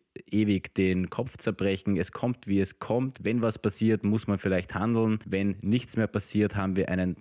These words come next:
Top-Kader in meinen Augen. Ich hoffe, dass es die Durchbruchssaison für den einen oder anderen Spieler sein wird. Und alles in allem habe ich wirklich große Hoffnung, dass diese Saison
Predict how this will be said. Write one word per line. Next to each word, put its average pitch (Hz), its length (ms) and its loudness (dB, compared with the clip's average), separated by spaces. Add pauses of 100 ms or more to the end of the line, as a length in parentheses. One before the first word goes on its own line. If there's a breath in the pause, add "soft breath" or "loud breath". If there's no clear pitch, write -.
(100)
Top-Kader 117 680 -2
in 107 120 0
meinen 101 260 2
Augen. 92 540 0
Ich - 180 -12
hoffe, 113 460 0 (160 loud breath)
dass 98 160 0
es 95 100 0
die 101 160 -2
Durchbruchssaison 104 920 0
für 98 140 -4
den 90 140 0
einen 101 380 0
oder 92 180 0
anderen 90 460 -2
Spieler 98 560 0 (180 loud breath)
sein 87 560 -2
wird. 131 560 2 (280 loud breath)
Und 107 500 0 (160 loud breath)
alles 120 320 -2
in 117 160 -2
allem 104 460 2
habe 92 260 -4
ich 110 360 0
wirklich 98 300 -2
große 98 480 0
Hoffnung, 95 560 0 (240 loud breath)
dass - 220 -4
diese 104 180 2
Saison 92 600 0